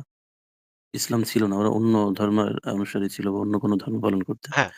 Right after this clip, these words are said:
Speaker 1: এ-,
Speaker 2: মুশরিক,
Speaker 1: এর
Speaker 2: মুশরিক
Speaker 1: কি
Speaker 2: ছিল।
Speaker 1: দলিল আছে আপনার কাছে?
Speaker 2: অবশ্যই আছে। মুশরিক ছিল। তারা ছিল মুশরিক। মানে হচ্ছে মূর্তি পূজারী। মুশরিক মানে কি বোঝেন?
Speaker 1: আ, সরি মুশরিক?
Speaker 2: মুশরিক, মুশরিক মানে হচ্ছে গিয়ে মূর্তি পূজারী, শরিক করে যারা।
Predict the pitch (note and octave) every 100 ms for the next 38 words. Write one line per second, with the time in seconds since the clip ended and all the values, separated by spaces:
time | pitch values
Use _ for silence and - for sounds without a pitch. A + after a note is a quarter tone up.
0 | C#3+ C#3+ - D#3 C#3+ C#3 D3+ G#2 A2 C3
1 | C3 C3 D3+ C#3+ C3+ B2+ C3 C3 - _
2 | _ _ - C#3+ - B2 G2+ A2+ E3 E3+
3 | - G#2 G2+ A#2+ B2+ D3 C3 D3 - A2+
4 | - - - A#2 B2 - D#3+ C#3+ - C3+
5 | C3 D#3 A3 _ _ _ - D3+ E3+ E3+
6 | E3 E3+ D#3 G3 D#3+ G2+ _ _ - _
7 | _ _ _ _ _ - B1+ - _ _
8 | _ - C#3 D#3 C#3 - D#3+ - - _
9 | _ - C#3+ F#3 - E3+ D3 D3 - C#3+
10 | - C3 C3+ C3+ C3 - C3+ C#3 C3+ D3
11 | - F3 D3+ C3 A2+ E3 E3+ - C3 A2+
12 | F#2+